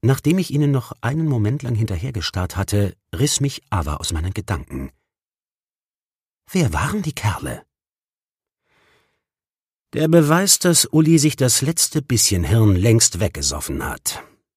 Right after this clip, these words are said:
sagte ich und ging an unserem Tisch vorbei auf die Toiletten zu.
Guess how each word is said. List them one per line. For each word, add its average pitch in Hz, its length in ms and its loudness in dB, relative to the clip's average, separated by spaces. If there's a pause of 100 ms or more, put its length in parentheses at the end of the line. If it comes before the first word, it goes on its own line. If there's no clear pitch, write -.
(320)
sagte 117 360 -2
ich - 460 -8 (120)
und 127 240 -2
ging 143 160 2
an 127 100 2
unserem 110 360 2
Tisch - 240 -4
vorbei 80 480 -2
auf 90 140 -6
die 92 140 -6
Toiletten 107 480 -6
zu. - 380 -8